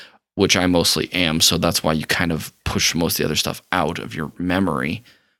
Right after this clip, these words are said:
But if you deal with M E A when you can, you're able to, you know, receive nav aids that make up that route. And if, you know, if you're doing,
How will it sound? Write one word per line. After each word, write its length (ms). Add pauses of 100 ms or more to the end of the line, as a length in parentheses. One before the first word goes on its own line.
But 80
if 120
you 120
deal 180
with 100
M 200
E 240
A 20
when 380
you 160
can, 680 (720)
you're 440
able 320
to, 540
you 120
know, 180 (160)
receive 460
nav 320
aids 260
that 140
make 260
up 120
that 200
route. 480 (720)
And 540
if, 260
you 140
know, 100
if 140
you're 80
doing, 360